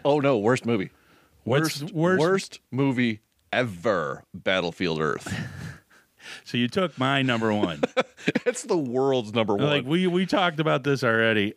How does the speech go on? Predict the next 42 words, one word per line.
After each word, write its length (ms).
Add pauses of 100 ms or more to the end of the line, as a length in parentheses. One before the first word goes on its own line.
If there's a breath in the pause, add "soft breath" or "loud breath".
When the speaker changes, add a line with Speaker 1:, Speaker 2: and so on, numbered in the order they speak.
Speaker 2:
Uh, 320
love 380
the 100
book. 300 (180)
Speaker 1:
That 220
is 100
my 80
Speaker 2:
Absolutely 500
love 580
the 120
book. 420
Speaker 1:
that 220
is 140
my 180
favorite 840
book 340 (160)
other 560 (120)
than 600
Stephen 340
King's 340
It. 360 (560 soft breath)
Speaker 2:
Right. 260 (320)
Speaker 1:
Uh, 480
Speaker 2:
I'm 80
not 140
a 40
big 200
Stephen 280
King's 300
It 160
thing. 220 (160)
Speaker 1:
Oh, 40 (240)
I 60
love 160
that 160
movie. 220 (600 loud breath)
Well, 300
actually, 280
I 40
love 140
the 80
book. 260